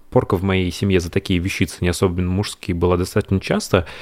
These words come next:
Но я сейчас не пытаюсь быть жертвой, и не о моих тяжёлых, э, отношениях с родителями мы разговариваем, а о моём пристрастии к юбке.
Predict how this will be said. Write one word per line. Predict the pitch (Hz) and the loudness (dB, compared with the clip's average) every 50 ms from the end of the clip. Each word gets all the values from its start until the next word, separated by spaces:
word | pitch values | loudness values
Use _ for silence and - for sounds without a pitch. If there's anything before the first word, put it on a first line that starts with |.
| - - - - | -16 -16 -14 -2
Но | - 127 | 0 2
я | 139 | 2
сейчас | 131 - 107 | 4 2 2
не | - 117 | 0 0
пытаюсь | - - 107 98 90 | 0 2 2 2 2
быть | 95 92 92 | 0 -2 0
жертвой, | 87 113 160 - - 113 107 98 | 2 4 2 4 4 4 4 4
и | 90 92 90 92 | 4 4 2 2
не | 92 90 | 2 0
о | |
моих | 95 98 101 95 87 - - | 2 2 2 2 2 -2 -6
тяжёлых, | - - 98 92 101 95 90 90 - - - - | -4 -2 2 4 4 4 4 2 0 -4 -6 0
э, | - 98 90 87 | 2 4 4 4
отношениях | 98 90 95 92 - - 87 85 - | 4 4 2 2 2 0 0 0 0
с | - | 0
родителями | - 92 87 85 90 90 87 | 0 0 0 0 0 0 2
мы | 87 90 | 2 2
разговариваем, | 98 92 90 101 101 120 170 175 147 113 98 90 87 - | 2 2 2 2 4 4 4 4 4 4 4 2 2 0
а | - 95 98 107 127 - | 0 2 2 2 2 2
о | 101 | 2
моём | 92 92 104 | 2 2 2
пристрастии | 110 - - - - 98 98 - - - 98 | 0 -2 -8 -2 0 0 0 0 0 -4 -6
к | - - - | -2 -2 0
юбке. | 87 80 80 - - - | 0 0 -2 -6 -12 -18